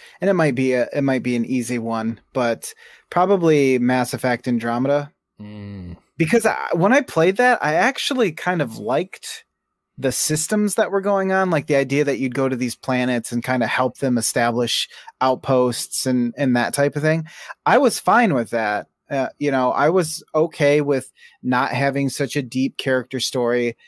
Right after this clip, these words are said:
Speaker 1: and having the story more focus on just your character, whatever. Um, we don't need another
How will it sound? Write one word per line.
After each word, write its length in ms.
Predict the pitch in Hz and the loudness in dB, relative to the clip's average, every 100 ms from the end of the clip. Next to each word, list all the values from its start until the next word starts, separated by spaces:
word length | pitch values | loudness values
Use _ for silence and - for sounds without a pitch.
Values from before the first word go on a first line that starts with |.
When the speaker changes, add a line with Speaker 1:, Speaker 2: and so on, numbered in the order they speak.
| _ - | _ -4
Speaker 1:
and 120 | 139 | 0
having 340 | 143 139 135 | 2 2 2
the 80 | 131 | 0
story 420 | - - 127 123 | -2 0 0 0
more 380 | 123 127 127 123 | -2 -2 -2 -2
focus 440 | - 131 123 120 131 | 0 -2 -2 -4 -2
on 200 | 117 117 | -2 -2
just 320 | 123 117 - | -2 -4 -4
your 120 | 120 | -6
character, 580 | - 113 113 - 117 113 _ _ _ _ - | -2 -2 -2 -2 -4 -4 _ _ _ _ -2
whatever. 520 | 147 123 107 107 - - - _ - | 2 2 2 -2 -4 -16 -20 _ -4
Um, 540 | 131 120 113 110 - 156 _ _ _ _ _ _ _ _ - | 0 2 2 0 -4 -12 _ _ _ _ _ _ _ _ 0
we 80 | 160 | 4
don't 200 | 180 165 | 4 4
need 160 | 165 | 4
another 720 | 147 143 147 135 123 120 117 | 4 4 4 4 4 2 0